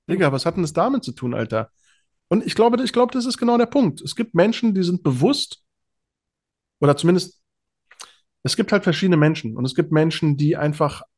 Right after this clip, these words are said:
Angst davor haben, wenn Informationen sie verstören und vielleicht auch nicht sehen, was dahinter ist. Es ist halt alles extrem verwurstelt, es ist extrem intensiv.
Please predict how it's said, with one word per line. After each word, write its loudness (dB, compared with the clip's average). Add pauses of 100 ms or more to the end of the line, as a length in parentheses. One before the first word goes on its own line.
Angst -2
davor 0
haben, 0 (880)
wenn 0
Informationen 0
sie -2
verstören -2 (460)
und -6
vielleicht 2
auch 0
nicht -2
sehen, 0
was -2
dahinter 0
ist. -12
Es -8
ist -6
halt -2
alles -2
extrem -2
verwurstelt, 0
es -6
ist -12
extrem -2
intensiv. 0